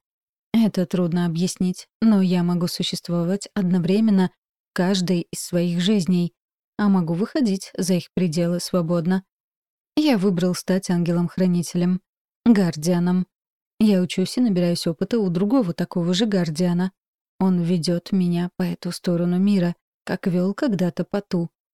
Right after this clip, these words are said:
там, где всё ещё ты. Каждая душа выбирает,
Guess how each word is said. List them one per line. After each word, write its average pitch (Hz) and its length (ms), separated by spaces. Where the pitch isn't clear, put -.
там, 185 320
где 175 520
всё - 220
ещё 175 280
ты. 175 260
Каждая 202 360
душа 180 300
выбирает, 190 520